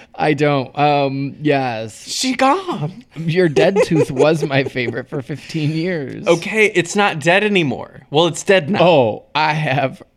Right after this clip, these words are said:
Speaker 1: resurrected the tooth.
Speaker 2: No, okay, so what ha-, happened was, it was the same tooth that had to
Speaker 1: Mm.
Speaker 2: get a root canal.
Speaker 1: Mm-hmm.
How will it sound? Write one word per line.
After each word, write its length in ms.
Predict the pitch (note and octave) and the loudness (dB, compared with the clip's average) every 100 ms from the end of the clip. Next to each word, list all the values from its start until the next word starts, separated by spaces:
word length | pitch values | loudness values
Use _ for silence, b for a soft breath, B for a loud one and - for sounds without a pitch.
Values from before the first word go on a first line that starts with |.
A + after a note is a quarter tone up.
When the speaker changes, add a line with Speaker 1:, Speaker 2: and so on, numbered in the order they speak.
| _ | _
Speaker 1:
resurrected 880 | C3 D3 C3 B2+ C#3 E3+ - F3+ G#3+ | -2 -2 -2 -6 -6 -8 -6 -8 -8
the 80 | E3+ | -10
tooth. 560 | - G3+ G#3+ - - - D#3 | -6 -6 -6 -14 -20 -10 0
Speaker 2:
No, 280 | G3 F3 A#2+ | 2 2 0
okay, 280 | C#3 D#3+ C3+ | 0 0 2
so 160 | - | 0
what 180 | D3+ D#3+ | 2 2
ha-, 140 | D#3+ | 2
happened 380 | D3+ D#3+ D#3+ C3+ | 2 -2 -2 -4
was, 420 | B2 C3+ A#2 - - B B | 0 0 0 -6 -14 B B
it 120 | D#3+ | -4
was 200 | D#3+ D#3+ | -2 -2
the 80 | D#3+ | -2
same 500 | D#3 F#3+ F#3 G3+ G#3+ | -4 0 0 0 -4
tooth 640 | - G#3 C#3+ C3 D#3 - _ b b - | -2 0 0 -2 -6 -18 _ b b -4
that 180 | C#3+ C#3 | -2 -2
had 320 | D3 D3+ E3 | 0 0 0
to 120 | C#3+ | 0
Speaker 1:
Mm. 60 | C3+ | 2
Speaker 2:
get 180 | C#3+ C#3+ | 0 4
a 80 | C#3+ | 2
root 360 | A#2+ D#3+ F3+ - | 2 0 -2 -4
canal. 600 | C3+ G#2+ - - - _ _ _ _ _ _ _ _ | -4 -4 -8 -18 -20 _ _ _ _ _ _ _ _
Speaker 1:
Mm-hmm. 680 | D3+ C#3+ B2 A2+ A2+ A2+ A#2+ | -6 -4 -2 -4 -4 -6 -8